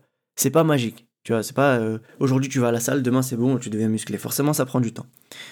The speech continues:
Mais donc j'ai continué, j'ai continué, j'ai continué. Et résultat, aujourd'hui, euh, physiquement, je suis plus du tout la même personne qu'il y a un an. Alors que en soi, du jour au, euh, d'un jour à l'autre,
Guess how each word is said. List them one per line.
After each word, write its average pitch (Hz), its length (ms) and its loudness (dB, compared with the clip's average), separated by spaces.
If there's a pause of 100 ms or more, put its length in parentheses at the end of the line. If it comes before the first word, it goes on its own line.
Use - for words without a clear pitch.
(480)
Mais 147 60 4
donc 170 120 4
j'ai 143 140 4
continué, 151 340 4
j'ai 123 100 2
continué, 110 320 -2
j'ai 107 100 -4
continué. 135 480 0 (440)
Et 139 80 2
résultat, 143 440 4
aujourd'hui, 143 600 2 (420)
euh, - 120 -12
physiquement, 151 420 2
je 180 80 0
suis 151 80 -4
plus 160 140 -2
du 135 100 0
tout 156 140 2
la 127 140 4
même 131 180 2
personne 147 360 0
qu'il 131 200 4
y 123 80 4
a - 100 -4
un 113 140 0
an. 85 120 -10 (1700)
Alors 147 300 2
que 135 180 2
en 151 140 2
soi, 165 520 0 (460)
du 135 220 2
jour 170 240 4
au, 143 100 6
euh, 117 760 2 (360)
d'un 147 200 4
jour 151 200 4
à 143 40 6
l'autre, 190 300 2